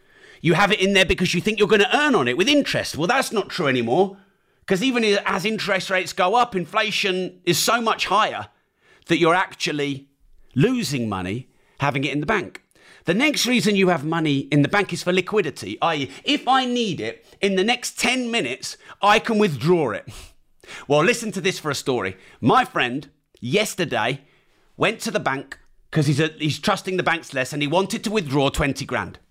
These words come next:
And, well, actually, he phoned up the day before and he said, "Look, I'd like to withdraw twenty grand."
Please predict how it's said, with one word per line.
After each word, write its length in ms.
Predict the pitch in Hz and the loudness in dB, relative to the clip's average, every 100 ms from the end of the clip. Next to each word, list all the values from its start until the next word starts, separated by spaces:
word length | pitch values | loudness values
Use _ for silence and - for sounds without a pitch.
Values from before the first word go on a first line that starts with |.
| _ _ _ _ _ _ _ _ _ _ _ _ - _ | _ _ _ _ _ _ _ _ _ _ _ _ -20 _
And, 840 | 143 143 147 143 143 143 131 - - _ _ - | 0 2 2 0 -2 -4 -6 -12 -14 _ _ -2
well, 140 | 165 | 2
actually, 280 | 226 208 175 | 2 2 0
he 60 | 175 | 2
phoned 240 | 254 269 | 2 4
up 100 | 247 | 4
the 80 | 185 | 2
day 180 | 185 165 | 2 2
before 260 | 156 175 | 2 2
and 60 | 139 | 2
he 60 | |
said, 180 | 139 156 | 0 -2
"Look, 140 | 143 160 | -2 -2
I'd 100 | 170 | -2
like 140 | 185 | -2
to 60 | 156 | 0
withdraw 300 | 156 156 151 | 0 2 2
twenty 340 | 156 135 135 | 0 -4 -4
grand." 360 | 117 92 90 | -8 -8 -10